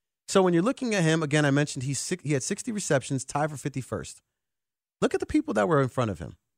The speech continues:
Tyler Higbee, Tyler Conklin, and T J Hawkinson from the Rams, Vikings, and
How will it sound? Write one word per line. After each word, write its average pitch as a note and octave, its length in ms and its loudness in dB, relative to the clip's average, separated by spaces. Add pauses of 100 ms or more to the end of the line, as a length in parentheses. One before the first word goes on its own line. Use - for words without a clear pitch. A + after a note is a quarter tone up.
(960)
Tyler A#3 300 0
Higbee, F3+ 500 0
Tyler D#3+ 300 0
Conklin, C#3 440 0
and A#2 120 -2
T C#3 160 -2
J B2+ 140 0
Hawkinson A2+ 600 -2 (560)
from B2 220 2
the A#2+ 80 0
Rams, C#3+ 680 0 (200)
Vikings, B2+ 500 0
and A2 360 -4